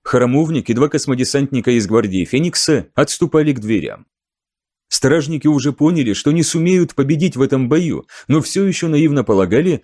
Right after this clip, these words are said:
что из поединка с Конрадом Курцем можно выйти живыми. Рассмеявшись от чистой радости преследования, удовольствия, забытого им за отсутствием достойной добычи,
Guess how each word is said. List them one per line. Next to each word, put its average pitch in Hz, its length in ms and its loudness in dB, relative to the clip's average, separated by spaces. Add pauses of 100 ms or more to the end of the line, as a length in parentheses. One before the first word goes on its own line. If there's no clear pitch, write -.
(140)
что - 240 0
из 180 160 -2
поединка 151 500 0
с - 80 -8
Конрадом 127 500 0
Курцем 165 600 -2
можно 175 360 2
выйти 156 320 0
живыми. 107 640 -4 (800)
Рассмеявшись 147 760 0
от 139 100 0
чистой 160 480 0
радости 139 400 0
преследования, 101 1000 -2
удовольствия, 139 800 2
забытого 160 500 0
им 156 240 0
за 151 180 2
отсутствием 143 640 0
достойной 135 500 0
добычи, 135 560 -4